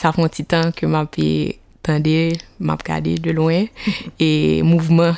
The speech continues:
nan, nan. E mwen panse ke li te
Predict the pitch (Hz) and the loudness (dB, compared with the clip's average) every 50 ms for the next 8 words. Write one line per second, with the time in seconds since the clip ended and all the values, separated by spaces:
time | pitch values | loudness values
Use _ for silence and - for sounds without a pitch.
0 | - - - 170 160 156 156 156 151 156 160 165 185 196 190 - - 160 156 156 | -4 -4 -2 0 0 2 2 2 2 0 0 0 -2 -2 -4 -4 -4 -2 0 0
1 | 156 156 156 160 156 - - - - - - - - - - - 160 160 160 156 | 0 0 0 -2 -4 -6 -14 -20 -20 -20 -20 -20 -20 -20 -6 0 0 2 2 2
2 | - 165 165 - 175 165 - - 165 160 160 165 160 160 156 156 156 156 156 156 | 0 0 0 0 -2 -2 0 0 0 0 0 0 0 0 0 0 0 -2 -4 -6
3 | - - - - - 156 156 156 151 - | -8 -14 -6 -2 0 0 2 0 0 -2